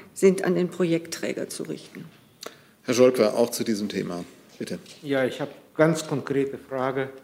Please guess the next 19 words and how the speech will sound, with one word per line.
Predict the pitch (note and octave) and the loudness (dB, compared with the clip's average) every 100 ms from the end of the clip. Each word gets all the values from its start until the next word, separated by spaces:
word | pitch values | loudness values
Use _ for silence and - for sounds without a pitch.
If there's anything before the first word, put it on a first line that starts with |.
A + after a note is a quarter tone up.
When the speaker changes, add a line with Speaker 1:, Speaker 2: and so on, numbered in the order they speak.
| - | -12
Speaker 3:
an | B2 B2+ | -6 -4
das | B2 A#2 - | -2 -4 -6
Bu-, | - B2 A#2+ - | -8 -8 -8 -10
Bundeswirtschaftsministerium. | B2 A#2 A#2 B2 D3 D3+ D3 - C3+ C3 C3 C3+ C3+ C#3 C#3+ - - _ _ - | -4 -4 -4 -2 -2 -2 -8 -6 -6 -6 -6 -4 0 0 -2 -8 -20 _ _ -20
Das | - | -10
hat | B2 - | -8 -4
ja | B2 | -2
mitgeteilt, | C3+ C3+ B2 B2 B2 B2 A#2+ | -2 -4 -8 -2 -2 -2 -4
dass | A2 - - | -10 -12 -6
die | A2 | -6
U-S-Botschaft, | A2 - A#2+ A#2 B2+ - A#2+ B2 - B2 A2+ - - _ _ _ _ _ - | -4 -8 -4 -2 -2 -6 -4 -4 -2 -6 -8 -12 -20 _ _ _ _ _ -12
äh, | A2 | -10
bereits | G#2+ A#2 A#2 A#2 | -8 -6 -6 -6
am | A2 A2+ | -10 -6
Montag | B2+ C#3+ C#3 C3+ B2+ - - - _ _ _ _ _ _ _ | -4 -4 -2 -2 -2 -6 -20 -20 _ _ _ _ _ _ _
das | A2 - | -16 -6
Wirtschaftsministerium | C3 B2+ A#2+ - A#2 A2+ - B2 A#2+ A#2+ | -4 -4 -8 -10 -8 -6 -6 -4 -2 -4
informiert | A#2 A#2 A2+ B2 C3+ C3+ | -6 -8 -6 -4 -4 -4
hat | C3+ | -8